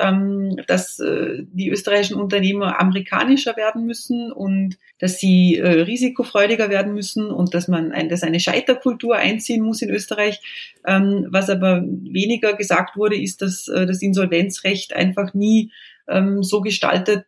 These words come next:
war wie in den U S A zum Beispiel, dass man auch nach einer Pleite irgendwie wieder aufstehen und unternehmerisch tätig sein kann. Oder in vielen Fällen, gerade bei den, bei den Solo-Selbstständigen.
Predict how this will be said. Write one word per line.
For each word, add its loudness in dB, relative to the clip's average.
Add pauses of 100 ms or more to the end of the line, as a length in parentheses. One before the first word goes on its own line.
(140)
war 4
wie 0
in 0
den 2
U 0
S -2
A 0
zum -8
Beispiel, -2
dass 0
man 0
auch -2
nach 0
einer 2
Pleite -2
irgendwie -2
wieder -2
aufstehen -2
und -2
unternehmerisch -2
tätig -10
sein -10
kann. -20 (260)
Oder 2
in 4
vielen -4
Fällen, 2
gerade -2
bei 4
den, 2
bei 4
den 4
Solo-Selbstständigen. 0